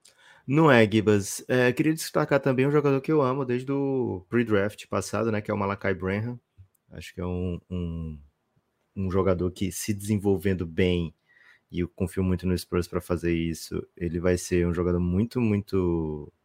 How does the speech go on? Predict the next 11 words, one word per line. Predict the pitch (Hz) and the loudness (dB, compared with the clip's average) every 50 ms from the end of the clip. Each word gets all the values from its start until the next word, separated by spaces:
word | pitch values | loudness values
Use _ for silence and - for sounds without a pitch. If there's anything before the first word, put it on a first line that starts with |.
| _ _ _ _ _ _ _ | _ _ _ _ _ _ _
incisivo | - 107 104 - - 123 110 101 95 95 104 117 123 135 127 | 0 2 2 4 4 4 4 4 2 4 4 4 6 4 2
dentro | 98 107 101 95 - 98 | 2 2 0 0 -2 -2
da | 90 92 85 | 0 0 0
liga. | 85 87 101 120 127 120 | 0 0 -2 -2 0 -2
Ele | 117 110 101 95 | -2 -2 -2 -6
tem | - - 98 95 | -6 -4 -4 -2
um | 95 95 | -2 0
arremesso | 92 92 92 92 92 87 - - | 0 0 0 0 -2 -4 -6 -4
teórico, | - 92 90 85 85 87 85 82 - - - | -2 0 0 2 0 0 -2 -4 -6 -12 -18
por | _ - 85 | _ -12 -10
enquanto, | 87 85 - - 87 85 82 82 - - | -10 -10 -8 -6 -6 -6 -6 -8 -12 -20